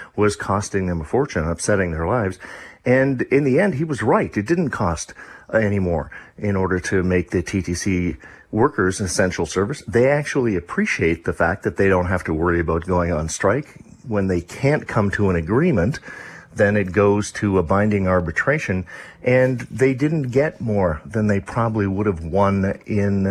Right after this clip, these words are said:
a negotiation in the first place. So I'm not sure that the old rules necessarily apply.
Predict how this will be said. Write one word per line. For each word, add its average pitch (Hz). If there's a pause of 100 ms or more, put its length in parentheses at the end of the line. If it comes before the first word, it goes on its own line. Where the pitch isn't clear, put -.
(140)
a 101 (160)
negotiation 104
in 98
the 98
first -
place. 71
So 110 (420)
I'm 117
not 185
sure 143
that 123
the 107
old 110
rules 107
necessarily 107
apply. 92